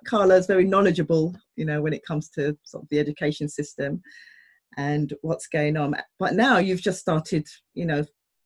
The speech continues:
putting energy into your new business. Can you tell our listeners a little, little bit about what you're, what you, what you're doing? And it sounds very exciting, Carla.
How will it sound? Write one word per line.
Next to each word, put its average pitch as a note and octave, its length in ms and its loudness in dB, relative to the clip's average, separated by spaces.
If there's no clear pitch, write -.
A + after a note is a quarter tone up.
putting F3+ 400 0
energy F3 400 2
into D#3+ 220 -2
your D#3 320 0
new E3 160 2
business. D#3+ 460 -2
Can C#4 100 -2
you F#4 100 0
tell F#4+ 160 0
our E4 80 2
listeners C#4 380 2
a B3+ 60 2
little, A#3+ 180 4
little A#3 180 0
bit G#3 140 0
about G#3 200 -2
what G3+ 140 -2
you're, G3 160 0
what G3 240 -4
you, G3 160 -2
what G3 140 -6
you're F#3+ 120 -2
doing? A#3+ 540 2
And D#3+ 300 -2
it - 120 -2
sounds A3 280 2
very A#3+ 200 4
exciting, E3+ 540 -2
Carla. B2+ 420 -6